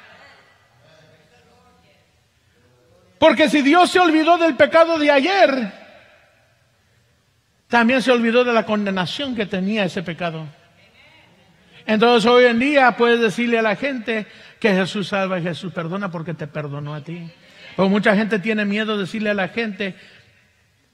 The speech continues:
que Jesús perdona, que Jesús sana, porque se recuerdan el pecado de ayer. Y el enemigo es el que te trae todos esos pensamientos y permites que todos los días te traiga algo,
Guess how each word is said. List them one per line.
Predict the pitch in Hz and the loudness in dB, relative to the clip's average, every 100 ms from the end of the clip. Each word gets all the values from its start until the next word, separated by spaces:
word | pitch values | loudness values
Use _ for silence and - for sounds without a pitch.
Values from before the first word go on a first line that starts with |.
| _ | _
que | 208 180 | -2 0
Jesús | 190 - 214 - | 0 -2 -6 -4
perdona, | 214 185 196 220 202 | -6 -4 -4 -4 -4
que | 196 | -4
Jesús | 180 175 226 - | -6 -6 -10 -6
sana, | 233 214 | -6 -6
porque | 190 165 170 | -8 -10 -10
se | 175 | -10
recuerdan | 165 156 196 190 180 165 | -10 -10 -10 -8 -10 -10
el | 151 | -12
pecado | 151 160 160 | -14 -16 -14
de | 160 | -14
ayer. | 151 147 135 - - | -12 -14 -16 -20 -6
Y | 185 | 0
el | 196 | 2
enemigo | 185 185 208 208 | 2 0 0 -2
es | 185 | -2
el | 190 | -6
que | 190 | -6
te | 160 156 | -8 -6
trae | 196 208 202 151 - _ | -4 -4 -4 -10 -18 _
todos | 190 202 208 | -6 -4 -4
esos | 175 180 | -8 -8
pensamientos | 185 170 143 170 185 220 208 156 - - | -8 -8 -8 -8 -6 -8 -10 -14 -18 -10
y | - 202 | -4 0
permites | 190 170 175 220 208 165 | 0 0 -2 -2 -4 -8
que | 180 | -10
todos | - 214 233 | -10 -8 -8
los | 226 180 | -8 -6
días | 220 | -8
te | - | -8
traiga | 185 202 214 214 | -8 -6 -4 -4
algo, | 220 220 | -4 -6